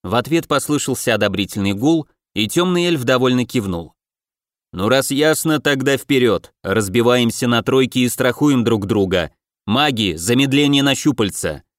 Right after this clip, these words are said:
Стрелки, приготовить замораживающие болты. Воины,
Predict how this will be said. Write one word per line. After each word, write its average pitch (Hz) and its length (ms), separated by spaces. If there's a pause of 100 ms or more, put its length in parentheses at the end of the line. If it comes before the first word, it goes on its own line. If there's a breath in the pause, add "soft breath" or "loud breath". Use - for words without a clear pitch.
Стрелки, 147 680
приготовить 139 680
замораживающие 139 880
болты. 120 520 (520)
Воины, 123 600